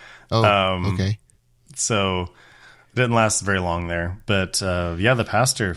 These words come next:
Speaker 2: I mean, looked me dead in the face, like, didn't flinch, and was like, "We have to be careful about," he, we was talking about T V. Like, I think he might have even been talking about, like, Will and Grace. I don't remember what the
Speaker 1: Yeah.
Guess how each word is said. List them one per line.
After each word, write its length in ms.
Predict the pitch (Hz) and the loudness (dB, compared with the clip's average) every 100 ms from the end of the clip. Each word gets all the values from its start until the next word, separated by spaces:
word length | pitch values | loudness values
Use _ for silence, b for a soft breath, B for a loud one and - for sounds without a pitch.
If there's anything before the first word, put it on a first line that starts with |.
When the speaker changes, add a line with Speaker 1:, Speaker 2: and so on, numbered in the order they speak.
| - | -4
Speaker 2:
I 40 | |
mean, 240 | 101 95 92 | -4 -2 0
looked 240 | 127 - | -2 -2
me 280 | 123 120 113 | -2 0 0
dead 320 | 92 98 110 | 0 2 2
in 180 | 120 123 | 2 0
the 80 | 113 | -2
face, 680 | - 117 131 135 - - - | 0 2 2 2 0 -2 -4
like, 380 | 98 92 - - | -2 -2 -4 -4
didn't 280 | 117 120 113 | -2 0 -2
flinch, 580 | - 117 127 131 - - | 0 0 2 2 -2 -2
and 140 | 98 | -2
was 180 | 95 92 | -2 -2
like, 260 | 95 92 85 | -2 -2 -2
"We 140 | 95 | 0
have 240 | 95 101 - | 2 2 0
to 60 | |
be 100 | 107 | -4
careful 640 | 107 107 123 - 92 92 - _ | 0 0 0 -2 -2 -4 -8 _
about," 480 | 104 92 92 90 87 | -4 0 2 2 0
he, 80 | 113 | -2
we 160 | 120 127 | 0 0
was 120 | 131 | 2
talking 160 | 165 139 | 2 2
about 140 | 95 | 0
T 200 | - 101 | -2 -4
V. 380 | 90 87 82 - - | -2 -4 -4 -10 -10
Like, 160 | 98 | -6
I 40 | 123 | -2
think 140 | 165 | -2
he 60 | 147 | 0
might 180 | 92 117 | 0 0
have 80 | |
even 100 | 92 | 0
been 60 | 92 | -2
talking 200 | 95 90 | -2 -2
about, 180 | 87 85 | -4 -4
like, 80 | 92 | 0
Will 140 | 104 | 0
and 100 | 95 | 0
Grace. 380 | 87 87 85 - | -2 -2 -2 -4
I 80 | 98 | -4
don't 140 | 92 | -4
remember 340 | 90 90 85 82 | -6 -6 -6 -8
what 260 | 87 87 | -8 -10
the 120 | 87 80 _ _ _ - | -10 -14 _ _ _ -10
Speaker 1:
Yeah. 260 | 78 82 | -6 -6